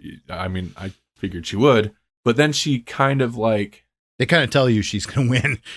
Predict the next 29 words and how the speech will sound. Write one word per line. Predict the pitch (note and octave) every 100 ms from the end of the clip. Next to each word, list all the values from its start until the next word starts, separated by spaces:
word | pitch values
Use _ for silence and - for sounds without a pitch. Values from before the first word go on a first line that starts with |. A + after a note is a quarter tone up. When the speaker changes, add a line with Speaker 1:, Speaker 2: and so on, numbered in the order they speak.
| -
Speaker 2:
in | C3+
the |
very | G#2+ A#2 G2+
first | A2+ -
page. | - D2 - -
Speaker 1:
Oh, | D3+ D#3+
yeah, | C#3 B2+
duh. | - A#2+ G2+
Speaker 2:
Oh, |
Speaker 1:
What | -
Speaker 2:
she's, | - D3
Speaker 1:
am | C3+
I |
talking | C#3 C3+ F#3
Speaker 2:
she's | A3+
Speaker 1:
about? | G3+ -
Speaker 2:
the | E3+ B2+
queen, | -
she's | - B3 G3+
the | F3+
queen | D#3+ F3 D#3
of | C3
Hell. | A2+ G2+ E2+ - _ -
And | C3
so | A2+ A#2 G2+ G#2
here's | E3 D3+
how | C#3 A#2+
it | G#2+
happened. | G#2+ F2+ F2+ F#2+